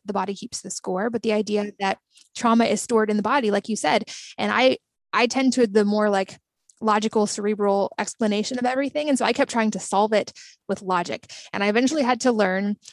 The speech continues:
that when the trauma is stored in the body, you can't logic your way out of it. You have to address that deep core somatic issue as well. And logic doesn't work. But walk us through from the clinical side,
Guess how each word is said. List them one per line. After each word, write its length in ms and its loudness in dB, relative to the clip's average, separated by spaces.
that 320 2
when 240 4
the 80 2
trauma 260 2
is 100 2
stored 220 0
in 80 2
the 60 2
body, 420 0
you 100 -4
can't 300 -4
logic 400 -2
your 100 -4
way 140 -4
out 140 4
of 80 -8
it. 140 -10
You 80 0
have 300 -2
to 140 -2
address 460 -2
that 240 -2
deep 240 -4
core 420 0
somatic 560 -6
issue 300 0
as 200 0
well. 300 0
And 100 4
logic 300 0
doesn't 400 -4
work. 260 2
But 140 4
walk 260 4
us 160 2
through 300 2
from 400 0
the 100 -4
clinical 340 2
side, 360 -6